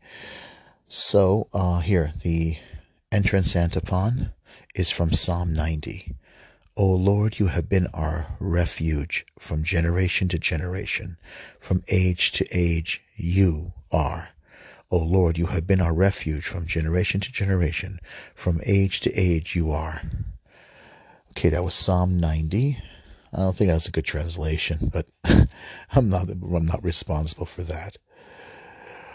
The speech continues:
Uh, "From generation to generation, from age to age, you are." Well, it probably should have ended, "You are God."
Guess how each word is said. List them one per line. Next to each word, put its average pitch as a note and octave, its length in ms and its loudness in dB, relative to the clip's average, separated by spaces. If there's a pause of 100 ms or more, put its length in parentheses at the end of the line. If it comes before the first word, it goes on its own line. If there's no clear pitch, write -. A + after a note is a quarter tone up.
(580)
Uh, E2 300 2
"From F2 340 0
generation F#2 580 2
to G2 60 -4
generation, D#2+ 1300 -2
from - 260 -2
age F#2 360 2
to - 100 0
age, E2 440 0
you D#2 180 0
are." D#2 280 -8 (1120)
Well, F2 300 2 (260)
it F#2 100 2
probably F2+ 300 2
should - 160 0
have E2 100 -2
ended, E2+ 300 -2
"You D#2+ 120 2
are E2 140 -2
God." - 460 -8